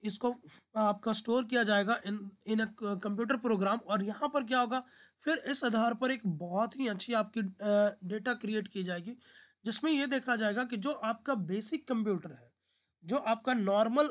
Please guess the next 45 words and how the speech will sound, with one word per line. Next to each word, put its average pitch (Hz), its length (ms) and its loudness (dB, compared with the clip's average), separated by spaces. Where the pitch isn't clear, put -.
आपकी 226 320 0
कंप्यूटर 214 520 -2
है, 220 240 -2
जो 214 160 -2
नहीं 202 380 -2
परफॉर्म 208 460 -2
कर 202 160 0
पा 196 200 2
रही 196 220 0
है 190 80 0
ऐसी 185 360 -8
चीज़ों 180 300 -6
को, 233 260 -6
उसको 233 300 -2
वो 277 140 4
डीप 233 400 0
लर्निंग 220 380 2
में 208 80 2
ले 196 100 0
जाएंगे। 185 260 -2
जैसे 214 300 -4
आप 226 160 2
देखो 196 320 -4
कि 220 240 -14
एएनएन 240 340 -2
का 220 500 0
जो, 233 200 2
अ, 247 220 -2
यूज़ 226 500 0
है 233 80 2
वो 233 120 -2
कहाँ 208 320 0
होगा, 202 200 -2
तो 220 120 -2
आपका 214 240 0
नॉर्मल 202 380 0
मशीन 262 380 -4
लर्निंग 240 340 -2
में 233 100 0
भी 226 100 -2
होगा, 208 220 -2
साथ 208 260 -6
ही 247 40 -8
साथ 226 240 -2
आपकी 247 340 -6